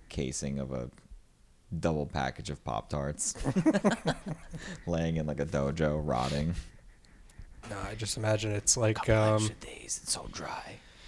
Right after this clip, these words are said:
Speaker 2: it's like you're at work, but, like, instead of, like, trying to get people to, like, give you money to, like, 'cause you're gonna do some five K walkathon or something,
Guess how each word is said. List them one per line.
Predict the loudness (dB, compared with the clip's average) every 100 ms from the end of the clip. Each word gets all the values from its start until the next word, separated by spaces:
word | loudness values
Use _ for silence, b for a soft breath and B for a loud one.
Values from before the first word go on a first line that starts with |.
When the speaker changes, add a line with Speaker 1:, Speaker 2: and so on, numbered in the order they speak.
| B B -4
Speaker 2:
it's | 4
like | 6 8
you're | 8
at | 8 8
work, | 8 8 6 4
but, | 4 4
like, | 4
instead | 4 6 6 6
of, | 4
like, | 0 -2 -6 -4
trying | 4 6
to | 6
get | 4 4
people | 2 4 4
to, | 4 2
like, | 2 -2 -2
give | 0 2
you | 4
money | 4 4 6 4
to, | 2 0 -2 -4
like, | -4 -4 -2
'cause | -4 -4
you're | -2
gonna | 0 0
do | 0 -2
some | -2
five | 0 2 2 2
K | 0 0
walkathon | 0 -2 -2 -2 0 2
or | 2
something, | 2 2 8 8 8